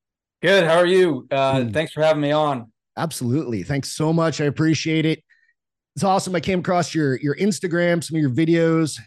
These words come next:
Speaker 2: and one story that may or may not get into that kind of sparked, you know, looking into Mac Belts, and then went down the,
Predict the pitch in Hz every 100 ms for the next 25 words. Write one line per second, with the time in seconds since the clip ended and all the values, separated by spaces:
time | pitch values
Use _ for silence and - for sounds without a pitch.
0 | _ 143 165 143 - _ _ _ 143 139
1 | 160 170 165 - 156 165 160 131 _ _
2 | 190 190 156 139 131 127 120 127 123 120
3 | 135 120 - 143 123 - - 143 135 -
4 | _ _ _ - 127 131 127 151 165 160
5 | 147 156 135 110 - 123 139 139 - 131
6 | 151 120 120 107 104 _ _ 117 120 123
7 | 117 113 98